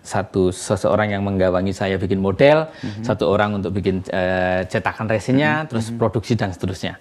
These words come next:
Speaker 2: Hmm.
Speaker 1: Nah, itu di awal tahun dua ribu tujuh. Karena kegiatan itu mulai rutin dan mulai memunculkan banyak ide buat saya, dari melukis, terus saya, saya juga, eh, apa, eh,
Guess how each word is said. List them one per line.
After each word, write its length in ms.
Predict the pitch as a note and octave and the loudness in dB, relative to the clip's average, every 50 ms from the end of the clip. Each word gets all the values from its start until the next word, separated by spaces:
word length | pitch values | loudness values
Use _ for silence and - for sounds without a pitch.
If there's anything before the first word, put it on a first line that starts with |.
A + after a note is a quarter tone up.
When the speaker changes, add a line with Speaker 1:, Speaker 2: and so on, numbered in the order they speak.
| - - | -14 -14
Speaker 2:
Hmm. 400 | G#2 G2 F#2+ F#2+ F#2+ F#2+ - - | -12 -12 -10 -12 -12 -10 -4 0
Speaker 1:
Nah, 80 | C3 B2 B2+ | 2 2 4
itu 160 | C3 C3+ F3+ D#3 | 4 4 2 2
di 80 | D3 | 4
awal 240 | C#3 B2 A#2 A#2+ B2+ | 4 4 4 4 4
tahun 240 | B2+ B2 B2 B2+ A#2+ | 2 2 0 0 0
dua 60 | A2 | 0
ribu 80 | A2 G#2+ | 0 0
tujuh. 400 | G#2 A#2 A2 G2 - G2+ G2 G2+ - - - - - - - - - - - - - - | 0 0 -2 -2 -2 -4 -4 -6 -8 -12 -18 -20 -20 -20 -18 -16 -12 -12 -10 -10 -6 -2
Karena 320 | - C3+ C3+ C3+ C#3+ D3+ C#3+ | 2 2 2 2 0 -2 -4
kegiatan 480 | - D3+ C3 D3 C3 A#2+ C3 C3+ C#3 | -4 -2 2 4 4 4 4 2 0
itu 320 | - D#3 D3 D3 - E3+ E3 | 0 -4 -4 0 0 0 0
mulai 400 | D#3+ D#3 D3 D3 C#3 C#3 C#3+ D3 | 0 0 0 0 0 0 0 0
rutin 400 | D3+ D3+ D3 D3+ E3+ D3+ D3 C3+ | -2 -2 -2 -2 -2 0 0 0
dan 160 | B2 B2+ B2 | 0 0 0
mulai 560 | B2 A#2+ B2 B2 B2 B2 B2 B2+ B2 B2 B2 - - - - - - - - - - - - - - - - - - - _ - _ - - - - | -2 0 0 0 0 0 -2 -2 -4 -4 -8 -12 -18 -20 -20 -20 -20 -20 -20 -20 -20 -20 -20 -20 -20 -20 -20 -20 -20 -20 _ -20 _ -20 -20 -10 -2
memunculkan 560 | - C#3 C#3+ C#3+ C#3 B2+ D3+ C#3+ - C#3+ C3+ | 0 2 2 2 2 2 0 2 2 2 2
banyak 240 | B2+ A#2+ A#2+ A#2+ C3 | 2 2 2 2 2
ide 160 | A#2 C3 B2+ | 4 4 4
buat 160 | G2 A#2+ A2+ | 4 4 2
saya, 400 | - - F#3 F#3 D#3 C3+ C3 B2+ | 2 2 2 4 4 4 2 4
dari 160 | A#2+ A2 G#2+ | 2 2 2
melukis, 480 | G#2+ A2 B2 C#3 C3+ - C#3+ C3+ B2 - | 2 2 2 0 2 2 0 0 0 0
terus 320 | A2+ A#2+ A#2+ - - - | 0 0 0 -2 -2 -4
saya, 240 | - G#2+ A2 F#2+ A#2 | 0 0 0 0 0
saya 240 | A2 - B2+ C#3 C3 | 0 0 0 2 2
juga, 320 | B2+ A2 A2 G#2+ - - - - - _ _ - - | 2 2 2 2 0 -2 -8 -18 -20 _ _ -6 -2
eh, 400 | G#2 G2+ G#2 G#2 G#2 G#2 G#2 G#2+ - G#2+ G#2+ | -2 0 0 0 0 0 0 0 -2 -4 -6
apa, 180 | G#2+ - D3 D3 D3 D3+ | -4 -4 -4 -4 -4 -6
eh, 420 | - - A2+ G#2+ G#2+ G#2+ G#2+ G#2+ | -6 -4 -4 -2 -2 -2 -2 -2